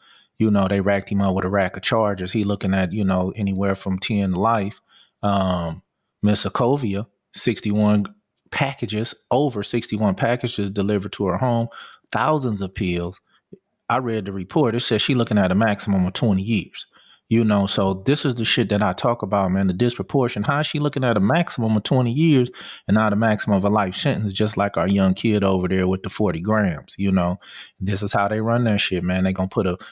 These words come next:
maximum sentence on her. They gonna dummy down them charges.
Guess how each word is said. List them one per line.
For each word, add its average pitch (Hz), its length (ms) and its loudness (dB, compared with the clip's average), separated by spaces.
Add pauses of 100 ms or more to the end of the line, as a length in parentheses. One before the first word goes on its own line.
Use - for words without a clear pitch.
(100)
maximum 101 500 0
sentence 101 380 -2
on 107 180 2
her. 113 160 2
They 123 120 0
gonna 95 160 -2
dummy 104 280 2
down 101 260 2
them 95 120 2
charges. 113 580 0